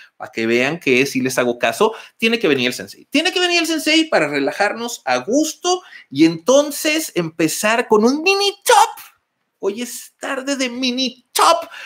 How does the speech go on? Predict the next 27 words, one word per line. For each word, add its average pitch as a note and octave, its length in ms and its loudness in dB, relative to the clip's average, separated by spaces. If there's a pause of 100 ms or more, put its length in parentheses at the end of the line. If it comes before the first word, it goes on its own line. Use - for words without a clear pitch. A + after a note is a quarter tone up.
(180)
Por F3+ 140 4
cierto, G#3 300 4
no A#3 100 4
me D#4+ 100 2
ha F#4 80 2
preguntado D4+ 560 4
nadie, C4+ 400 2
pero G#3+ 160 2
me D#3 120 0
vale D#3+ 180 2
madre, B2+ 240 0
les B2+ 80 -4
voy D#3 160 -4
a D#3 40 -12
platicar. - 460 -4
Ahora C4 220 4
el F4+ 100 0
jersey D#4+ 400 2
que A#3+ 120 2
traigo D#3 600 2 (520)
es F3+ 400 0
de F#3 540 4
la E3 280 2
prepa F#3+ 720 0
en F#3+ 400 -4
donde F3+ 560 -2
jugaba D3 840 -2